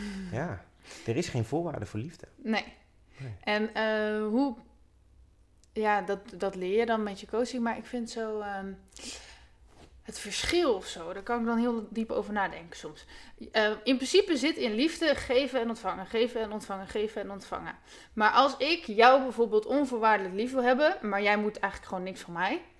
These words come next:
Speaker 1: Hmm.
Speaker 2: <laughs> En ik ga jou de hele tijd geven. Op een gegeven moment ga ik toch stoppen met geven, denk ik.
Speaker 1: Ja.
Speaker 2: Eh, niet omdat ik, ja, w-,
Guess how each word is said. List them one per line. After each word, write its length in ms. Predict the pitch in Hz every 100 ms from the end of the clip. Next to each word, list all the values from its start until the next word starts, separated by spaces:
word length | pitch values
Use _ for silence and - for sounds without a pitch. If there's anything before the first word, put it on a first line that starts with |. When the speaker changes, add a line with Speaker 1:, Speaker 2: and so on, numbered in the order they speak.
| - -
Speaker 1:
Hmm. 120 | 113 110
Speaker 2:
<laughs> 100 | - - - 381 440 - - - - 285
En 160 | 220 247
ik 80 | 269
ga 200 | - 277
jou 120 | 269
de 60 |
hele 160 | 254 339
tijd 180 | 302 -
geven. 600 | - 208 226 - 311 523 - - - - _
Op 160 | 226
een 60 | 226
gegeven 380 | - 330 427 403
moment 460 | 349 330 320 - - - _ _ -
ga 320 | - 285 247
ik 80 | -
toch 220 | 339 -
stoppen 320 | - 311 269
met 140 | 254
geven, 360 | 226 214 175 175
denk 220 | 160 -
ik. 300 | - - - _ - -
Speaker 1:
Ja. 120 | 165
Speaker 2:
Eh, 340 | 214 214 214 -
niet 300 | 233 330 269
omdat 260 | 240 226
ik, 160 | 233 - - - _ - _ _ _
ja, 220 | 262
w-, 40 | 180